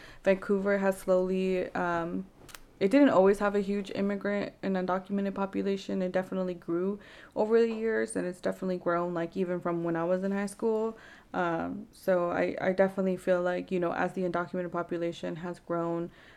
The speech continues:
um, you know, I, I feel like the, it's beautiful to see that the youth have taken it upon themselves to, like, provide resources for their parents and the rest of the community. But,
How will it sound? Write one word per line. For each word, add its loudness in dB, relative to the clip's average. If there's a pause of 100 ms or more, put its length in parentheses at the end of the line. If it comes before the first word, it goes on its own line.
(140)
um, -4 (420)
you -4
know, -2
I, -2
I -4
feel 2
like -2
the, -2
it's -2
beautiful -4
to -10
see -6
that 0
the -2
youth -2
have -8
taken -6
it -4
upon -6
themselves -6
to, -8
like, -6
provide -2
resources -6
for -10
their -6
parents -2
and -4
the -4
rest -4
of -6
the -6
community. -4
But, -2